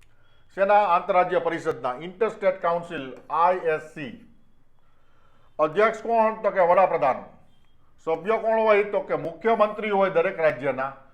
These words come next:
પ્લસ છ કેબિનેટ મંત્રીઓ હોય, ખાસ ધ્યાન રાખજો. <clears throat>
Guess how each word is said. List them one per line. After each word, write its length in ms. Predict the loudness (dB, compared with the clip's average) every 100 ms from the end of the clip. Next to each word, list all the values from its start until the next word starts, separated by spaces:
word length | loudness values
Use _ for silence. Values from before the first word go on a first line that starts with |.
| -20 -8
પ્લસ 420 | 2 4 4 0 -8
છ 380 | 2 4 4 2
કેબિનેટ 520 | -2 -2 0 0 0
મંત્રીઓ 440 | -8 -8 -8 -4
હોય, 240 | -2 -2 -4
ખાસ 260 | -2 -2 -2
ધ્યાન 180 | -6
રાખજો. 280 | -6 -10 -14 -20 -20 -20 -20 -20 -20 -20 _ -20 -20 -20 -20 -20 -20 -18 -2
<clears throat> 380 | 2 6 6